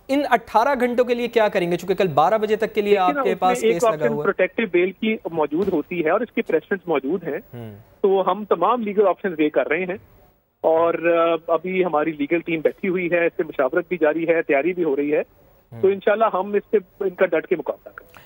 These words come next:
Speaker 1: अच्छा, अ, अता ताड़ साहब, आखिरी सवाल का जवाब दे दिएगा कि क्या नैब, अ, जिस तरह से ये कह रहा है कि आप, अ, की तरफ से ताउन नहीं हो रहा, अ, मियाँ शहबाज शरीफ की तरफ से ताउन नहीं हो रहा,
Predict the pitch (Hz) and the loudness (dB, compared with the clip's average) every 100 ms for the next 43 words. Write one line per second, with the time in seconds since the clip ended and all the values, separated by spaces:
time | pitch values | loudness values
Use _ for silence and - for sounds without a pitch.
0 | - - 147 220 - 160 156 - 117 226 | -12 -2 2 2 0 -2 -2 0 2 2
1 | 226 208 214 240 185 190 214 220 185 180 | 2 2 2 2 2 0 -2 0 0 2
2 | 160 143 143 139 143 160 185 208 190 - | 2 2 2 0 0 0 0 0 -2 2
3 | 196 202 170 147 170 196 185 196 190 185 | 2 2 0 0 0 0 2 2 2 -2
4 | 143 160 196 190 196 190 190 180 175 160 | -6 -4 0 2 0 0 0 -2 2 2
5 | 180 175 170 185 180 156 156 170 - 156 | 4 0 0 0 0 2 0 0 0 0
6 | 156 185 175 165 190 - 151 170 165 175 | 0 -4 -2 0 -2 0 0 0 -2 0
7 | 180 143 135 131 143 151 151 139 135 139 | 0 0 0 2 2 0 0 0 -2 -4
8 | 143 143 170 170 156 165 180 175 175 170 | -14 -4 -4 0 0 0 -2 -2 -2 -2
9 | 180 156 156 180 165 180 156 135 147 | -2 0 0 0 -2 -2 0 0 -2